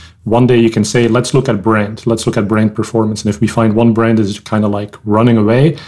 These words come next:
for, uh, Black Friday, um, let's put more money towards that," okay? And we can do that because each product lives in one product group.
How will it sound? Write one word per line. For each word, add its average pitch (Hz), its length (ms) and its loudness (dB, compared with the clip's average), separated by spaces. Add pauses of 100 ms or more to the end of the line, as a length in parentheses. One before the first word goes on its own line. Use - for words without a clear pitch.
(340)
for, 113 320 0
uh, 110 160 2
Black 120 280 -2
Friday, 139 580 2 (420)
um, 107 340 -2
let's 117 220 -2
put 135 140 0
more 120 160 4
money 113 200 2
towards 104 420 -4
that," 107 240 -12
okay? 117 300 -4
And 117 160 0
we 120 80 4
can 117 180 2
do 160 140 4
that 113 180 -2
because 107 400 -4
each 120 300 -2
product 110 340 0
lives 104 220 0
in 101 80 0
one 101 160 0
product 107 360 -4
group. 120 280 -4